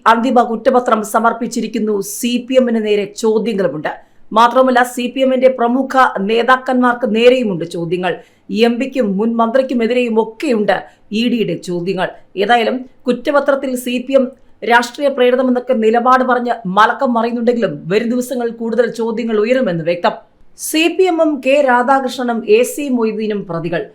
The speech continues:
കരുവന്നൂരിൽ പാർട്ടിയെ കുരുക്കി ഇ ഡി കുറ്റപത്രം. കരുവന്നൂർ ബാങ്ക് വായ്പാ തട്ടിപ്പ് കേസിൽ സി പി എമ്മിനെയും പാർട്ടിയുടെ മൂന്ന് മുൻ ജില്ലാ സെക്രട്ടറിമാരെയും പ്രതികളാക്കി എൻഫോഴ്സ്മെന്റ് ഡയറക്ടറേറ്റിന്റെ അന്തിമ കുറ്റപത്രം. സി പി എം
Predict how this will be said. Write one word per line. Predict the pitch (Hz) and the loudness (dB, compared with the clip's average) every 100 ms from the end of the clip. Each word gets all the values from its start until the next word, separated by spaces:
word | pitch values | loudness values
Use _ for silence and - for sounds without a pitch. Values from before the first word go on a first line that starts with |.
| _ - | _ 0
കരുവന്നൂരിൽ | 202 220 240 254 247 240 - | 0 2 0 0 0 -2 4
പാർട്ടിയെ | 226 247 277 269 | 2 2 -4 -4
കുരുക്കി | 269 226 247 226 - | -4 -6 -6 -10 -8
ഇ | 226 240 | -4 -2
ഡി | 214 | -4
കുറ്റപത്രം. | 170 180 165 185 175 - - _ _ | -4 -4 -2 -4 -4 -10 -20 _ _
കരുവന്നൂർ | 226 233 254 262 240 202 | 0 4 4 4 2 6
ബാങ്ക് | 233 240 247 | 6 4 2
വായ്പാ | 226 226 254 247 | 2 2 0 0
തട്ടിപ്പ് | 240 247 247 240 | -2 -4 -6 -4
കേസിൽ | 240 240 240 247 247 | -6 -4 -4 -4 -6
സി | 254 262 | -6 -2
പി | 269 | 0
എമ്മിനെയും | 254 254 247 233 | 2 0 0 0
പാർട്ടിയുടെ | 226 - 254 247 247 202 | 0 -2 0 2 2 0
മൂന്ന് | 247 277 262 | 0 0 0
മുൻ | 247 202 | -2 -2
ജില്ലാ | 226 254 254 | 0 -2 -2
സെക്രട്ടറിമാരെയും | - 254 247 233 233 233 220 | -6 -4 -2 0 0 -2 -4
പ്രതികളാക്കി | 214 220 233 233 233 - 202 | -4 -2 0 0 -2 -2 -2
എൻഫോഴ്സ്മെന്റ് | 214 233 240 240 226 220 | -2 -4 -8 -6 -4 -2
ഡയറക്ടറേറ്റിന്റെ | 214 214 226 208 214 202 - | -2 -4 -8 -6 -6 -6 -6
അന്തിമ | 208 214 214 175 | -6 -4 -6 -8
കുറ്റപത്രം. | 170 165 170 - - _ - - | -10 -10 -8 -8 -8 _ -20 -10
സി | - 262 | -2 0
പി | |
എം | 269 | 2